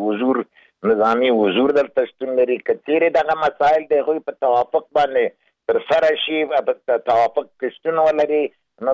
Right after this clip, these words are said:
دا به یو نتیجې ته په رسېږي. او که چیرې د دوی توافق نه وي، لکه پخواني چې کوم تعهدات شوي دي یا کوم، هغه، هغه څه تړونونه چې شوي دي، یوه په در نه دي خوړلي، ځکه چې یو د بل په تضاد کې واقع شوي دي،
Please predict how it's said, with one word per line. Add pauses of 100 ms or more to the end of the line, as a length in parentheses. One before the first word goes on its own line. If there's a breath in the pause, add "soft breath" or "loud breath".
دا (160)
به
یو (140)
نتیجې
ته (100)
په
رسېږي.
او (120)
که (100)
چیرې
د
دوی (120)
توافق
نه
وي،
لکه
پخواني
چې (100)
کوم (420 soft breath)
تعهدات
شوي
دي
یا (120)
کوم،
هغه، (140)
هغه
څه (480)
تړونونه
چې
شوي
دي،
یوه
په
در
نه
دي
خوړلي،
ځکه
چې
یو
د
بل
په
تضاد
کې (400)
واقع
شوي
دي،